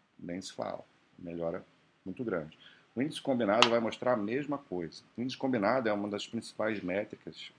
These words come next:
se não a principal, junto com a sinistralidade, pra gente acompanhar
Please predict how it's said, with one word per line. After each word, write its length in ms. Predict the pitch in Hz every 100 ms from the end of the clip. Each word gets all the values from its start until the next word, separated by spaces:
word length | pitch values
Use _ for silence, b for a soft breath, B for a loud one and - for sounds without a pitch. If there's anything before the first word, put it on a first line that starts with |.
| _ _ -
se 160 | -
não 80 | 98
a 60 | 98
principal, 680 | 98 - - 98 101 98 _
junto 240 | - 95 -
com 80 | 87
a 20 |
sinistralidade, 800 | - 90 - 92 85 87 78 90
pra 120 | 95
gente 220 | 95 92
acompanhar 560 | - 101 101 92 90